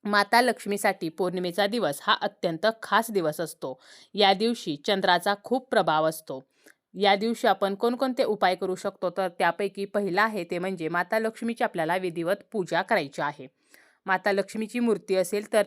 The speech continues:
तिला आपल्याला अभिषेक घालायचा आहे आणि तिची विधिवत पूजा करायची आहे आणि आवर्जून काही वस्तू या माता लक्ष्मीला अर्पण करायच्या आहेत. तर कोणकोणत्या वस्तू आपण पौर्णिमेच्या दिवशी माता लक्ष्मीला अर्पण करायच्या आहेत, त्यापैकी पहिला आहे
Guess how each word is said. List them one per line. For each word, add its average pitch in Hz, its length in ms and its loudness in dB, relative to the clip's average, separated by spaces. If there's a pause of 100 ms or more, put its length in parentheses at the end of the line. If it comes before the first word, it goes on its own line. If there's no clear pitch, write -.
तिला 175 200 2
आपल्याला 170 320 0
अभिषेक 180 440 -4
घालायचा 190 440 -2
आहे 180 160 -2
आणि 190 180 -6
तिची 196 220 -10
विधिवत 175 440 -4
पूजा 175 260 -2
करायची 185 340 -2
आहे 190 200 -2 (320)
आणि 196 200 -2
आवर्जून 233 540 2
काही 208 300 2
वस्तू 214 340 -4
या 185 160 0
माता 175 320 0
लक्ष्मीला 175 440 -4
अर्पण 190 340 0
करायच्या 165 360 -2
आहेत. 147 200 -12 (420)
तर 226 80 0
कोणकोणत्या 262 580 0
वस्तू 214 300 -2
आपण 208 260 2
पौर्णिमेच्या 185 580 -2
दिवशी 175 240 -6
माता 180 260 -2
लक्ष्मीला 180 440 -4
अर्पण 185 300 -2
करायच्या 196 380 0
आहेत, 214 160 -2 (380)
त्यापैकी 233 440 2
पहिला 240 360 2
आहे 226 220 2